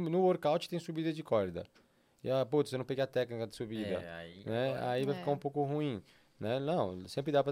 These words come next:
Speaker 1: adaptar, mas t-, provavelmente você iria fazer uma legal, uma subida de corda legal, se você tivesse pego já a técnica.
Speaker 2: Aham.
Speaker 1: Então, como existe em todo esse, esse processo, a partir do momento que você tá bem, né, bem já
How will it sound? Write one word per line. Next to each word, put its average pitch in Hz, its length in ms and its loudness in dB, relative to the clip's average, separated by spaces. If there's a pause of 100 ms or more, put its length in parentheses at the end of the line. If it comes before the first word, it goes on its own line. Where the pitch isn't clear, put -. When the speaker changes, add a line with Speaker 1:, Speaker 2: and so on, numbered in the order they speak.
Speaker 1:
adaptar, 156 420 2
mas 104 240 -2
t-, - 160 -10
provavelmente 123 580 0
você 135 240 -4
iria 139 320 0
fazer 135 160 -4
uma 135 140 0
legal, 127 360 2
uma 135 120 0
subida 127 300 -4
de 123 80 -4
corda 127 240 4
legal, 127 480 2 (220)
se - 120 -10
você 120 100 -4
tivesse 135 300 -2
pego 135 380 0
já 131 120 -2
a 135 40 -4
técnica. 98 600 -4
Speaker 2:
Aham. 104 520 -8
Speaker 1:
Então, 147 260 2
como 185 360 2
existe 135 320 -2
em 120 40 -4
todo 139 180 0
esse, 123 160 -4
esse 113 280 -4
processo, 113 720 -2 (1000)
a 101 80 -10
partir 113 160 -4
do 147 60 2
momento 135 220 0
que - 60 -8
você 117 160 -8
tá 110 140 -2
bem, 117 440 -2 (420)
né, 107 180 -2
bem 107 280 -4
já 95 380 -2